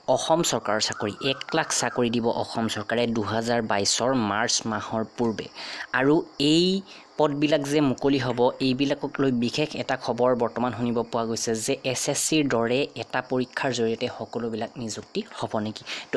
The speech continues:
এই ভিডিঅ'টোত আমি আলোচনা কৰিম কেনেকুৱা ধৰণৰ হ'ব পাৰে। আহক ভিডিঅ'টো আৰম্ভ কৰোঁ। আগন্তুক পৰীক্ষা যেনেকুৱাই নহওক,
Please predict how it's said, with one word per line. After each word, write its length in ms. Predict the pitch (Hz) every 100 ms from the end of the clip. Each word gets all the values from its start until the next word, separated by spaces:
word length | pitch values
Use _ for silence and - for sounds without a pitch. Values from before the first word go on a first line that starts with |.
| 143
এই 40 | 139
ভিডিঅ'টোত 280 | 135 135 156
আমি 80 | 151 113
আলোচনা 300 | 107 - 127 -
কৰিম 140 | 143 349 - -
কেনেকুৱা 280 | 120 120 117
ধৰণৰ 200 | 117 214 - -
হ'ব 140 | 117 113
পাৰে। 140 | 107 110 -
আহক 160 | 113 107
ভিডিঅ'টো 220 | - 107 - -
আৰম্ভ 220 | 110 101 -
কৰোঁ। 160 | - 117 - - - -
আগন্তুক 300 | 143 180 185 -
পৰীক্ষা 300 | 165 160 - 175
যেনেকুৱাই 380 | 135 131 - 160
নহওক, 200 | 151 147